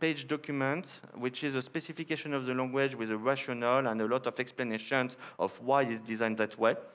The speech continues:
And there is an incomplete Bootstrap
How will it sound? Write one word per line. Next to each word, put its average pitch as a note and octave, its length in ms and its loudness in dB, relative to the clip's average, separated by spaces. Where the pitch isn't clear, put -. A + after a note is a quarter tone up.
And C#3 500 4
there C3+ 220 6
is D#3 220 4
an C3 500 4
incomplete E3 800 -2
Bootstrap D3 800 -2